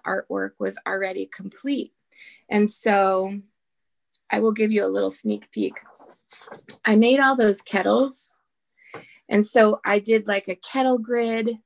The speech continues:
for one month, and, you know, on, there's a teaspoon on the bottom of the page and little details like that. I found a printer who can print these for me,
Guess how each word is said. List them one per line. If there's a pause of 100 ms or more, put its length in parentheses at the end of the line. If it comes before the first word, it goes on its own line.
for
one
month, (520)
and, (140)
you
know, (280)
on, (640)
there's
a
teaspoon
on
the
bottom
of
the
page
and (720)
little
details
like
that. (320)
I (300)
found
a
printer
who
can
print
these
for
me,